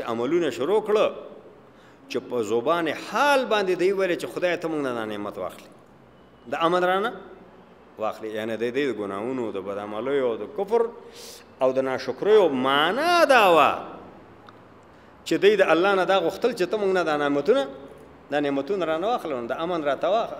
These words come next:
رانه واخله، نو د ان-، د امن هم په بدامنۍ باندې بدل کا. نو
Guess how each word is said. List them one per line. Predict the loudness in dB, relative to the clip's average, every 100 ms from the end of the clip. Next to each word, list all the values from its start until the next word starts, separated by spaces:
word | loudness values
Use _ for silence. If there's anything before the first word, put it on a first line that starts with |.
| -4
رانه | -2 0
واخله، | 0 -2 -6 -10
نو | -8
د | -4 -2
ان-، | -2 -2 -4
د | -2
امن | -2 -4
هم | -4
په | -4
بدامنۍ | -4 -2 0 0 2
باندې | 2 0 -4 -8 -14 -20 -20 -20 -20 -20 -20 -20 -20 -6 0
بدل | 4 6 4 2 0
کا. | 2 0 -4 -10 -18 -20 -20 -20 -20 -20 -20 -20 -20 -20 -20 -20 -20
نو | -6